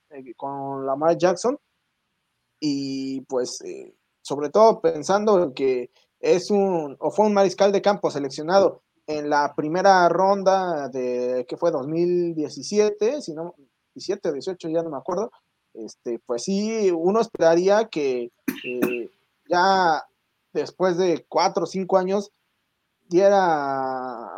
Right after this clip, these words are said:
eh, vestigios de, de maduración en ese sentido, ¿no? De que ya fuera un, un quarterback más consistente al momento de lanzar, que fuera, eh, que no se precipitara tanto y,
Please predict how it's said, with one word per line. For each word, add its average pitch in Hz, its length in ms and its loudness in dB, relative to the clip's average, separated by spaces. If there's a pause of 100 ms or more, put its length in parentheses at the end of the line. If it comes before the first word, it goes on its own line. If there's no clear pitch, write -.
(140)
eh, 123 580 -8 (360)
vestigios 185 600 -4
de, 135 520 0
de 147 200 0
maduración 151 760 2
en 170 100 0
ese 196 160 -4
sentido, 165 440 -2
¿no? 180 140 0
De 185 100 -2
que 147 100 -6
ya 180 100 0
fuera 196 340 2 (300)
un, 180 260 -4
un 185 480 -4
quarterback 185 440 2
más 180 200 -2
consistente 180 800 -2
al 151 140 4
momento 156 340 -4
de 135 80 -2
lanzar, 175 540 4
que 139 100 -12
fuera, 165 400 2 (300)
eh, 131 720 -4 (220)
que 160 120 -2
no 175 80 0
se 175 100 -4
precipitara 165 840 0
tanto 202 680 -2
y, 127 460 -10